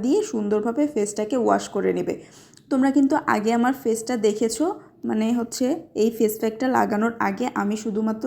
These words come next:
ফেস ওয়াশ দিয়ে আমার মুখটাকে ক্লিন করে নিয়েছি। তারপরে কিন্তু এই ফেস প্যাকটা আমার পুরো, উম, ফেসে সুন্দরভাবে লাগিয়ে নিচ্ছি হাতের সাহায্যে। আমি কোনো, আম, হচ্ছে কোনো রকমের কোনো ব্রাশ ইউজ করিনি, আমি হাতের সাহায্যে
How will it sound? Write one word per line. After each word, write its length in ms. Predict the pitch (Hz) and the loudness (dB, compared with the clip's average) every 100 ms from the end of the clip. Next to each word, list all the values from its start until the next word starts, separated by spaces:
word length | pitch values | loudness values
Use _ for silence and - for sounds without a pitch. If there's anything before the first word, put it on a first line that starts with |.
| 262 | -6
ফেস 200 | - 202 208 | -2 -2 0
ওয়াশ 140 | 220 214 | -2 -2
দিয়ে 160 | 220 277 349 | -2 0 2
আমার 140 | 240 214 | 2 2
মুখটাকে 360 | 202 196 220 302 - - - | 0 -4 -4 -4 -4 -14 -6
ক্লিন 200 | 285 254 226 | 0 2 2
করে 160 | 220 196 190 | 2 2 2
নিয়েছি। 260 | 202 202 190 214 | 0 0 0 2
তারপরে 340 | 208 214 226 226 | 0 0 -2 0
কিন্তু 200 | 240 269 233 | -2 0 0
এই 60 | 226 - | 0 0
ফেস 180 | 208 208 | -4 -2
প্যাকটা 260 | 220 220 311 269 | -6 -4 -2 0
আমার 140 | 240 240 | 0 0
পুরো, 200 | 220 220 | -2 2
উম, 680 | 311 - - - - - 220 - | 0 -2 -20 -20 -14 -8 -8 -2
ফেসে 300 | 233 220 302 320 | 0 2 0 0
সুন্দরভাবে 560 | 233 208 214 220 226 392 311 | -2 2 2 2 0 2 4
লাগিয়ে 300 | 214 190 214 214 | 2 2 0 0
নিচ্ছি 220 | 220 - | 0 0
হাতের 360 | 269 214 202 196 | 2 0 -2 -4
সাহায্যে। 300 | 208 196 202 208 - | -2 -4 -4 -6 -2
আমি 140 | 226 247 247 | -2 -2 -2
কোনো, 180 | 240 285 339 - 294 - 214 | 2 2 0 -12 -18 -8 -4
আম, 240 | 214 214 214 151 214 214 240 | -2 0 -2 -2 -2 0 0
হচ্ছে 300 | 220 - 233 269 330 - | 0 -2 0 0 -4 -8
কোনো 180 | 262 240 233 | -2 2 4
রকমের 400 | 226 220 233 240 254 226 | 2 2 0 0 0 0
কোনো 180 | 214 226 202 | 2 2 2
ব্রাশ 240 | 208 214 - | 2 2 2
ইউজ 180 | 226 233 - | -2 -2 -4
করিনি, 260 | 233 240 262 | -2 0 0
আমি 100 | 247 | 0
হাতের 380 | 254 226 214 233 - | 0 -2 -2 -2 -2
সাহায্যে 300 | 226 208 | -2 0